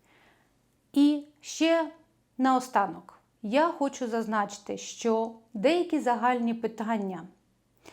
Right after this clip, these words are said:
які ви хочете прояснити, можна іноді прояснити також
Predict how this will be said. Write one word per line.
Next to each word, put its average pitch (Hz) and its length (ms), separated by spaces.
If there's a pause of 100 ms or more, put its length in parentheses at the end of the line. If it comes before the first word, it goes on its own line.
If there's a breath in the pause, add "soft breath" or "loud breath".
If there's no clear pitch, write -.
(200 loud breath)
які 247 280
ви 269 140
хочете 233 680 (160)
прояснити, 208 800 (460 soft breath)
можна 302 420
іноді 269 560
прояснити 247 600
також 233 640